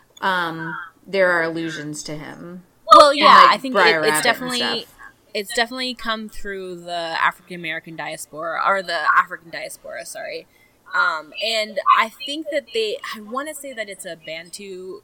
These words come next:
Speaker 2: uh, speaking tribe kinda deal, because they started out on the West Coast and they moved to the East Coast, and so they kind of spread their,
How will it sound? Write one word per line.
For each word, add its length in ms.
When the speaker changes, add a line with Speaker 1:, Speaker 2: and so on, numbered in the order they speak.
Speaker 2:
uh, 240
speaking 560
tribe 360
kinda 240
deal, 400
because 320
they 120
started 340
out 220
on 100
the 60
West 300
Coast 320
and 80
they 80
moved 480
to 300
the 80
East 180
Coast, 400
and 200
so 380
they 120
kind 240
of 40
spread 460
their, 460